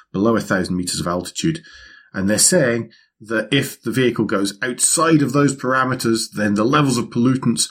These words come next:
may well, it, it suggests, no, it suggests that the engines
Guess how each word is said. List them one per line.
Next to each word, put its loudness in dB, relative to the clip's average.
may 2
well, 0
it, -6
it 0
suggests, 0
no, -2
it -2
suggests -2
that -4
the 2
engines -2